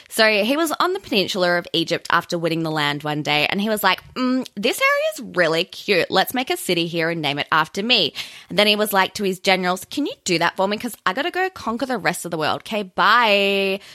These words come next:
So off Alexandra goes, and a city was built in his name that he actually never saw because he died at thirty-two after he indeed did conquer the world. I'm thirty-two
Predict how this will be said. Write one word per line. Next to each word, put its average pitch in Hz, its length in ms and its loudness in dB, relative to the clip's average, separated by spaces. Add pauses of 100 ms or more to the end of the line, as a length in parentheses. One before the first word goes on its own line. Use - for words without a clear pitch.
(120)
So 208 420 4 (100)
off 247 160 0
Alexandra 226 640 2
goes, 156 420 0
and 165 220 0
a 180 60 -4
city 220 340 -2
was 220 180 -4
built 175 300 0
in 185 140 0
his 175 200 -4
name 156 220 0
that 175 140 -6
he - 160 -8
actually 277 400 -4
never 190 200 -4
saw - 440 -4
because 180 480 0
he 196 320 -4
died 151 260 2 (340)
at - 220 -2
thirty-two 175 580 0
after 175 260 -2
he 185 220 -2
indeed 170 500 0 (220)
did 190 420 4
conquer 160 320 -2
the 147 120 -2
world. 135 320 -2 (720)
I'm 302 180 2
thirty-two 208 600 2